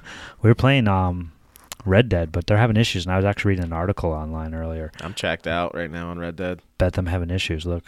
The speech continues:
Speaker 1: they're saying how the towns are, like, ghost towns and stuff like that, and, like, nothing's working right.
Speaker 2: Ghost towns?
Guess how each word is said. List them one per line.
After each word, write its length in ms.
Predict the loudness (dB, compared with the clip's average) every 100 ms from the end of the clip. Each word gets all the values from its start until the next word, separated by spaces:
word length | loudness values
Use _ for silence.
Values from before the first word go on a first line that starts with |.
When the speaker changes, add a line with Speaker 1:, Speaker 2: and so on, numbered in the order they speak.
| -10
Speaker 1:
they're 220 | -6 -6
saying 480 | -6 -6 -4 -6 -10 -14 -20 -20 -8
how 180 | -4 -2
the 100 | 0
towns 400 | 0 0 0 -2
are, 60 |
like, 180 | -2 -4
ghost 280 | -4 -4 -4
towns 320 | -2 -2 -2 -6
and 80 |
stuff 240 | -4 -4 -2
like 160 | -4 -2
that, 400 | -2 -2 -2 -4
and, 160 | -8
like, 240 | -6 -10 -8
nothing's 340 | -8 -6 -6
working 300 | -6 -6 -6
right. 280 | -6 -6 -6 -12 -18
Speaker 2:
Ghost 280 | -16 -14 -14
towns? 400 | -16 -16 -18